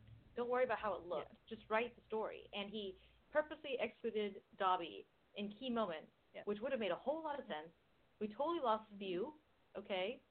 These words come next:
Speaker 2: Mm-hmm.
Speaker 1: We don't get that other dimension of, of the injustices within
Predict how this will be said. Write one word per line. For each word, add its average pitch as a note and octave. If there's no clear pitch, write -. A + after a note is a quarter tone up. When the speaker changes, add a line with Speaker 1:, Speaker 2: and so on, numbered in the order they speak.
Speaker 2:
Mm-hmm. G3+
Speaker 1:
We G#3+
don't C4
get C#4
that A#3
other A#3
dimension G3+
of, F3+
of F3+
the F#3
injustices G3
within G#3